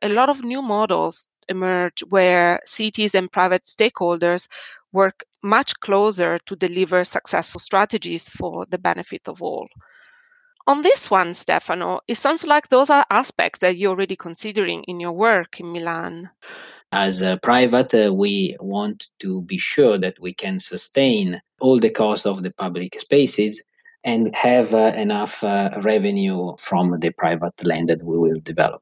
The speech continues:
Speaker 2: So that is the balance that is not always, uh, easy to achieve and, uh, is one of the biggest challenge that, uh, stops or, uh, slow down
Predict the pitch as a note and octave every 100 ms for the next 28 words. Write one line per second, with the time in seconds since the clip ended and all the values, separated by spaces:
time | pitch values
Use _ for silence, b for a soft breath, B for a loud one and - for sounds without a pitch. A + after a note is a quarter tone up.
0 | _ - - G#2 G2 B2+ B2 B2+ A2+ A2
1 | G2 G2 A2+ A#2+ C3+ C3 - B B B
2 | B G#2 G#2 G2+ A2+ A#2 A2 A2+ A2+ G#2+
3 | G2+ G2 - G#2 F#2 F#2 B B B A#2
4 | C3 A2 G#2 G2 G2 F2+ - A2 A#2 C3
5 | D#3 D#3+ B B B - - G2+ G2 G2
6 | F#2 F2+ F2+ - - F#2+ F#2 - - G#2
7 | G#2+ - F#3+ F#3 F#3+ G#3+ G#2 G2 - -
8 | - - F#2+ F2 F2+ F#2 - E2 F2 -
9 | - F2+ F2 E2 - - A2+ A#2 - -
10 | F2+ F2 F2+ F2 F#2 - - A2 A#2+ A#2
11 | A2 G#2 G2+ G2+ G2+